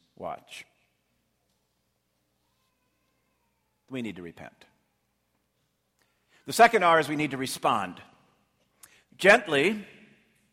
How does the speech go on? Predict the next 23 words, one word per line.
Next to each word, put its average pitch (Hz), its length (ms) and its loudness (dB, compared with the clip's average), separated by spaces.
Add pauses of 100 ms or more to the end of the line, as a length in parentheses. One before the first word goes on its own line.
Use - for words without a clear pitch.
(520)
yet 143 240 2
firmly. 127 520 -2 (1400)
We 170 80 -2
need 220 160 4
to 220 60 4
respond 196 420 4
to 170 80 -4
two 180 260 0
things, 131 380 -4
in 139 80 -8
my 135 220 0
estimation. 135 680 -4 (240)
The 175 80 -2
first 247 380 6
is 208 120 -2
the 208 80 -2
way 202 140 6
our 202 200 8
society 196 840 0
is 180 140 -2
fixated 160 680 -2
on 135 200 2
sex. - 560 -6